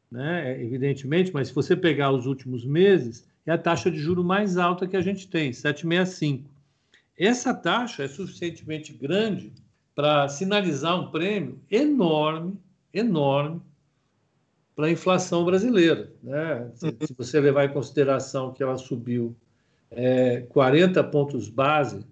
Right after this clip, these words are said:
nos últimos, nas últimas semanas, mostra que o mercado tá estressado com ativo brasileiro, né? Dólar subindo,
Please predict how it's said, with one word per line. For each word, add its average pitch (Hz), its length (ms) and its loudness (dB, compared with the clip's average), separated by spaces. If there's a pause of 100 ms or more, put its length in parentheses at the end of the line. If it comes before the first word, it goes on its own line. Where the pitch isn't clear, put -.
(680)
nos 123 200 -6
últimos, 123 400 -6
nas 123 200 -2
últimas 120 320 -6
semanas, 143 760 0 (460)
mostra 139 320 4
que - 120 -4
o 196 40 -2
mercado 185 360 0
tá 196 60 4
estressado 180 720 -2
com 185 160 -4
ativo 160 840 -2
brasileiro, 160 640 4
né? 127 200 -4
Dólar 139 420 4
subindo, 123 580 -8